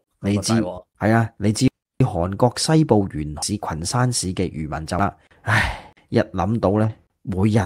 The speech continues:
Speaker 1: 都要去海鮮拍賣會，就覺得好沮喪，因為消費量已經係少咗四分一，價格可能變得更加低。就話呢，已經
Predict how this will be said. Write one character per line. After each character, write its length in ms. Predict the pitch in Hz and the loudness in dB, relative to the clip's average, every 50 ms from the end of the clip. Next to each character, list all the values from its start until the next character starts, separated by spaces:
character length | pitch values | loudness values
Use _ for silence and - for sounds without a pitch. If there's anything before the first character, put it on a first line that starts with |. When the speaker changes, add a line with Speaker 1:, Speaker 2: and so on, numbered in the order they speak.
| - _ _ | -2 _ _
Speaker 1:
都 140 | - 127 120 | 0 0 2
要 160 | 113 101 101 95 | 2 2 2 2
去 100 | 90 101 | 2 0
海 240 | 98 92 - - 85 | 0 0 0 -2 0
鮮 320 | 90 110 - - 117 117 110 | 0 0 0 0 -2 -2 -2
拍 140 | - 104 - | -2 -2 -2
賣 200 | - 85 85 82 | -2 -2 -4 -2
會， 240 | 78 90 110 - - - _ _ | -2 -2 -2 -2 -4 -10 _ _
就 140 | - 110 98 | -2 -2 0
覺 140 | 92 - 104 | 0 0 0
得 180 | - 127 117 - - _ _ | 0 0 -2 -2 -8 _ _
好 180 | _ - - 101 | _ -6 -4 0
沮 440 | 95 107 117 110 - 104 92 110 110 | 2 2 2 2 2 0 0 0 0
喪， 240 | - 98 85 76 71 - _ _ _ _ _ | 0 -2 -2 -2 -6 -10 _ _ _ _ _
因 180 | - 123 120 117 | 0 0 2 2
為 100 | 101 95 | 0 0
消 240 | 95 - - - 123 | -2 0 2 4 2
費 260 | 120 117 110 95 92 | 4 4 0 0 0
量 240 | 90 92 87 85 85 | -2 -2 -2 -4 -4
已 260 | 71 73 85 95 104 | -6 -8 -6 -6 -2
經 180 | - 117 117 113 | 0 0 0 0
係 140 | 104 90 87 | -2 -4 -6
少 260 | - - 190 - 214 | -6 -6 -4 -2 -2
咗 40 | 196 | -2
四 160 | - - 87 | -4 -6 -6
分 160 | 82 82 82 | -8 -6 -6
一， 60 | 92 - - - _ _ _ _ _ | -6 -6 -6 -10 _ _ _ _ _
價 200 | - 123 123 123 | 2 2 4 4
格 220 | - 120 107 - - | 2 2 0 0 2
可 120 | - 139 135 | 2 2 2
能 140 | 98 80 | 2 0
變 140 | 73 92 95 | -4 -4 -4
得 80 | 101 110 | -4 -4
更 180 | - 92 87 | -4 -6 -4
加 100 | 87 95 90 | -4 -4 -2
低。 180 | - 92 82 - _ _ _ _ _ | -2 -4 -6 -6 _ _ _ _ _
就 120 | - 113 104 | -2 0 2
話 200 | 107 107 120 143 | 2 4 4 2
呢， 40 | 147 - | 2 0
已 180 | - 113 117 131 | -2 0 0 2
經 360 | 135 - 165 165 151 107 - | 4 4 6 6 6 2 0